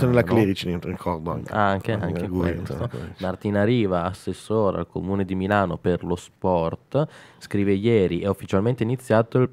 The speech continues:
Speaker 2: Milano Premier Padel, che durerà fino a domenica dieci dicembre. Sarà uno spettacolo come l'anno scorso, con qualche elemento di novità che scopriremo giorno dopo giorno. Ci vediamo all'Allianz", e poi bellissimo passaggio in cui dice: "Ricordatevi che M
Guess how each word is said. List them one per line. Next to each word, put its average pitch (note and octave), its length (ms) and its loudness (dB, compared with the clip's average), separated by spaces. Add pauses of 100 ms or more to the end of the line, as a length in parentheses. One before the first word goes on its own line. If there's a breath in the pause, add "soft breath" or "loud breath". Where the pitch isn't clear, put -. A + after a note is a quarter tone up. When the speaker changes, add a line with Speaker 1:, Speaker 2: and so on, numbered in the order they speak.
Speaker 2:
Milano G#2 540 2
Premier G2 580 2
Padel, F2 540 0
che G2 100 0
durerà A2 280 0
fino D3 280 -4
a - 20 -2
domenica F#2+ 640 -4
dieci G2+ 380 -4
dicembre. E2+ 560 -4
Sarà F2+ 160 -6
uno F#2 160 -4
spettacolo E2+ 560 -4
come E2+ 220 -6
l'anno F#2 240 -6
scorso, - 480 -8
con A#2+ 100 -6
qualche E2 300 -6
elemento E2+ 360 -8
di E2+ 140 -8
novità F#2 420 -6 (280 soft breath)
che F#2 100 -6
scopriremo E2+ 600 -4
giorno F2+ 400 -4
dopo E2+ 400 -8
giorno. E2 520 -6 (280 loud breath)
Ci - 160 -6
vediamo A#2 340 4
all'Allianz", C3+ 680 0
e D#3+ 100 -2
poi F2 380 -2 (420 soft breath)
bellissimo F#2+ 520 -4
passaggio F2 520 -2
in G2+ 80 -2
cui F2 120 0
dice: E2+ 260 -6
"Ricordatevi F#2 680 2
che G#2 200 2
M C3+ 80 0